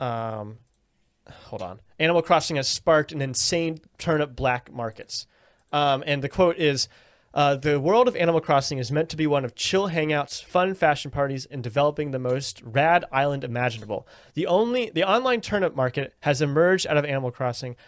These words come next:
Just goes to show that Tom Nook has some serious competition when it comes to being the savviest or most sinister businessman in town."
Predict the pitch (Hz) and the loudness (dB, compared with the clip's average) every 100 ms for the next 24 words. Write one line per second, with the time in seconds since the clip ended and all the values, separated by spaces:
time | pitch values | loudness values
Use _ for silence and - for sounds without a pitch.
0 | _ - 190 - 226 247 247 - 185 175 | _ -2 -2 4 4 4 -2 2 4 4
1 | 160 - 180 208 190 180 - 143 139 123 | 2 2 2 2 0 -2 -2 -6 -6 -6
2 | - 175 185 - 175 160 160 147 131 120 | -4 0 0 0 -2 -2 -2 -2 -2 -4
3 | 127 - 143 131 127 143 135 120 - 175 | -6 -4 -6 -4 -2 -2 -2 -4 2 2
4 | 180 202 - - - 135 143 226 - 294 | 2 -2 -6 -10 -2 0 4 2 2 0
5 | 196 - 139 123 117 160 170 175 - 156 | 0 0 -2 -2 0 -2 0 -6 -2 -2
6 | 147 147 131 - 120 90 | -2 -4 -8 -6 -6 -6